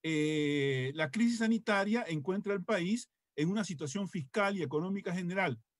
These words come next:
muy mala, ¿no? Eh, pero que ha sido provocada por las políticas que han apoyado esos economistas liberales de La Nación, eh, y de los gremios empresariales. Entonces, el punto es que no podemos aceptar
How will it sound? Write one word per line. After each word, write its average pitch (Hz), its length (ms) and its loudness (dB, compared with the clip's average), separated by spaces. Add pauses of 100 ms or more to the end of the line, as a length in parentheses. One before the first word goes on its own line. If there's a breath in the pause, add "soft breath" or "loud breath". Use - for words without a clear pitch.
muy 240 140 2
mala, 202 380 4 (540)
¿no? 196 240 -4 (400)
Eh, 233 220 -2
pero 165 240 4
que 160 80 0
ha 196 80 4
sido 208 320 4
provocada 151 840 4 (380)
por 165 160 -4
las 151 140 -2
políticas 202 560 0
que 185 80 -4
han 185 100 -2
apoyado 180 600 -2
esos 175 260 -4
economistas 160 880 -2 (340)
liberales 175 880 0
de 147 140 -4
La 147 100 -2
Nación, 190 640 -2 (320)
eh, 127 800 -2
y 202 440 0
de 139 120 0
los 143 140 0
gremios 165 280 0
empresariales. 120 540 -4
Entonces, 240 540 -4 (360)
el 160 80 -4
punto 247 360 -2
es 240 100 0
que 220 400 2
no 180 180 0
podemos 202 380 2
aceptar 160 540 -2